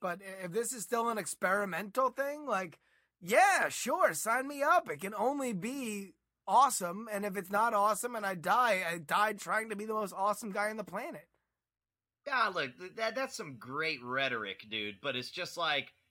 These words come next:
Speaker 2: you know, they put you in and, like, "By the way, one percent chance of survival." And he reaches over to touch the button, you don't go, "Well, whoa, whoa, whoa, are you totally Doctor Right stuff?"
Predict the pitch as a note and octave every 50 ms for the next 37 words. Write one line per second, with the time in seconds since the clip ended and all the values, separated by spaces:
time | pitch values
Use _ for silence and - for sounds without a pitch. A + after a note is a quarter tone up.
0 | _ _ _ _ _ _ _ _ G#3 F#3+ G3 F#3 D3+ C#3 E3 G#3 G#3 - A#3 A#3
1 | - - F#3+ F3+ F#3 F#3+ G3 G3 F#3 F3 D#3+ D#3 C#3+ C3 - D#3 C#3+ C#3+ C#3 C3+
2 | B2+ B2+ B2 A#2 G#2+ G2 F#2+ F2+ - _ _ _ _ _ G#2 A2+ B2+ B2 A#2+ A#2+
3 | B2 A2+ - C3+ A#2 G#2 - - A#2+ A2+ - - A2 - - A#2+ G#2 G2 G#2+ G2+
4 | G2+ G2 F#2 F2+ F2+ _ _ _ _ - B2 B2+ C3+ B2+ C3+ E3+ G3 - F#3 F#3
5 | D#3+ F#3 F3 E3+ D#3+ D#3 C#3 - D3+ D#3+ D#3 - - C#3+ D3 C#3 C#3+ D3 D3+ -
6 | E3+ E3+ E3 E3 - D3 E3+ F3+ E3+ E3+ E3+ D#3 D3+ C#3+ D#3+ D#3 D3+ D3 D3+ D3+
7 | C#3+ C#3 C3+ C3+ C#3 D#3+ G3+ A#3+ C4+ B3 B3 B3+ B3+ A#3+ B3 C4 A#3+ A3+ F#3 D#3+
8 | C#3+ C#3+ C#3+ D3+ D#3+ E3+ E3+ - - F3+ E3 E3 D#3+ D#3 D3+ D3+ C3+ - _ _
9 | _ _ - C#3+ C#3 C3+ - D3 C3 B2+ C3+ C3 C3 - - - - C#3 B2 G#2+